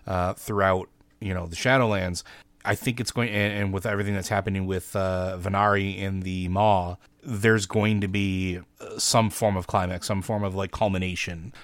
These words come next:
of, of our dealings with them, I think. Uh, so we'll find out more for sure. It's just gonna take a matter of time. All right. Our next question comes from,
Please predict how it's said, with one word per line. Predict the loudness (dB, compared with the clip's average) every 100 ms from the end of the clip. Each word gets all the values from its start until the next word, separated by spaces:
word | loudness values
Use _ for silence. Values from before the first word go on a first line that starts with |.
| -8
of, | 0 2 2 -2
of | 2 2 2
our | 0 -2
dealings | 0 -2 0 -2 -4
with | -4
them, | -6 -8 -8
I | -8
think. | -8 -10 -12 -18 -20 _
Uh, | -6 -4
so | -2 -2
we'll | 4
find | 6 8
out | 6
more | 8 8 6
for | 4
sure. | 0 2 0 -4 -6
It's | -4
just | -2
gonna | 0 0
take | 0
a | 0
matter | -2 -2 -6
of | -8
time. | -16 -10 0
All | 4 6
right. | 6 2 -8 -18 -12 4
Our | 8 8 8
next | 6 4 2 -6
question | -2 2 4 2 2 2 0 -4 -4
comes | 0 0 -2
from, | 0 2 4 4 2